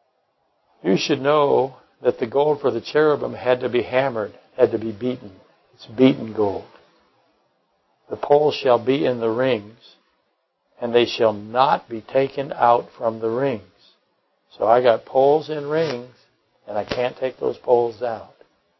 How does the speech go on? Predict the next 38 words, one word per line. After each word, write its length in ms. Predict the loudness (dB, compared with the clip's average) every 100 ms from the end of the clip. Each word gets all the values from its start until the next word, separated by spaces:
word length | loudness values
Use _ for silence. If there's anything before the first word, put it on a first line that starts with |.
| _ _ _ _ _ _ _ -8
Now, 140 | -6
why 340 | 4 4 6
not? 340 | 2 -2 -4 -10 _ _ _ _ _ _ _ _ _ _ _ _ -20
That's 200 | -10 -6
an 140 | -6
important 420 | -6 2 4 4
piece 220 | -2 -4
of 100 | -2
information, 680 | -2 -2 0 0 0 -4 -12 -14 -20 -8
especially 480 | -6 2 4 4 -4
if 80 | -6
you're 80 |
trying 260 | -8 -6 -4
to 80 | -4
solve 320 | 4 6 6
the 80 | 2
Bruce 300 | 2 2 0
deal 360 | 2 2 2 -6 _ _
and 120 | -4 -4
the 60 |
cup 240 | 2 2 2
of 80 |
Gethsemane. 460 | -8 -4 -2 -2 -4 -14 _ _ _ _ _ _ -4
And 120 | -4
I'm 80 | -2
saying 380 | 0 2 2
that 220 | 0 -2 -6
for 200 | -18 -20 _
Kurt 240 | 2 2 2 _ _ _ _ _
in 100 | -6
Arizona. 560 | 0 2 0 -2 -4 -4
Hi, 180 | 0 0
Kurt. 300 | 0 -4 -4 -10 _ _ _ _ _ _ 2
Helping 300 | 2 2 0
you 80 |
out 200 | 0 0
there, 160 | -4 -12
buddy. 340 | -12 -12 -14